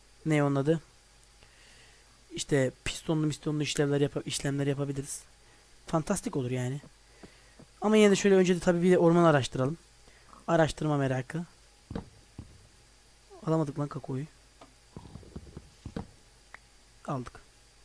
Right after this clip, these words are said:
Birkaç tane taşım. <laughs> Elimde bulunsun diye alıyorum sırf yani. O derece saçma fantezilere sahibim. Tik diyelim ne diyeyim. Aha tavuk. Tavukları seviyorum çünkü şey çıkıyor içinden. Nether çıkıyor ve o, e, tüy sayesinde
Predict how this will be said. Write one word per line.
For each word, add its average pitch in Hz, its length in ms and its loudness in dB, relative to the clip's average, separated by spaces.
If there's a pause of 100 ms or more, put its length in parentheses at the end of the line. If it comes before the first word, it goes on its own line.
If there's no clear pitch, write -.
(140)
Birkaç 139 280 -12
tane 135 220 -10
taşım. - 280 -10 (400)
<laughs> - 440 -16
Elimde 254 300 12
bulunsun 214 340 6
diye 190 140 8
alıyorum 175 280 4
sırf 151 220 -4
yani. 147 200 2
O 165 160 -2
derece 156 360 2 (580)
saçma - 460 0
fantezilere 160 560 0
sahibim. 151 420 0 (100)
Tik - 320 -2
diyelim 135 280 -2
ne 143 100 -6
diyeyim. 139 220 -6
Aha 170 120 0
tavuk. 170 400 -2 (640)
Tavukları 185 420 4
seviyorum 185 520 2
çünkü 170 400 -4 (800)
şey 165 300 0
çıkıyor 143 280 -6
içinden. 135 360 -6
Nether 156 180 0
çıkıyor 160 340 0
ve 160 200 6 (640)
o, 151 400 6
e, 139 300 2
tüy - 260 -2
sayesinde 156 680 2